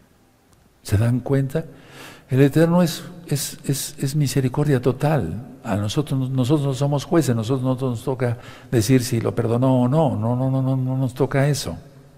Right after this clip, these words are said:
Pero vamos, eso sí lo vi. Ahora, la idea es que el Salmo catorce, en el verso uno, es como tratar de ignorar a Dios, a Yahweh,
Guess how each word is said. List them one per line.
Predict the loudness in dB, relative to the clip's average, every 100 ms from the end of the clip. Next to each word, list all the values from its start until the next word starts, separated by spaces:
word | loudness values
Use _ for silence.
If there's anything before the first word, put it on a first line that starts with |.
| -20 _ _ _ _ _ _ _ _ _ _ -14 -14 -20 -8 2
Pero | 6 8 8
vamos, | 6 6 4
eso | 2 2 0
sí | 2 2
lo | 2
vi. | 2 0 -2 -8 -20 -20 -20 -20 -20 _ _ _ _ _ -20 -20 -20 -12
Ahora, | 0 2 2 0 -2 -8 -18 -20 -20 -20 _ _ -6 -6 -6 -20 -18 -2
la | 2
idea | 6 8 6
es | 4
que | 2
el | 2
Salmo | 4 2 4
catorce, | 2 2 0 0
en |
el | 2
verso | 0 0
uno, | 0 2
es | 0
como | 0 0 2
tratar | 0 2 2 2 2
de | 2
ignorar | 0 0 0 2 2 2 0
a | 0 0
Dios, | 0 2 2 2 -2 -6
a | -4
Yahweh, | -2 0 0 0 0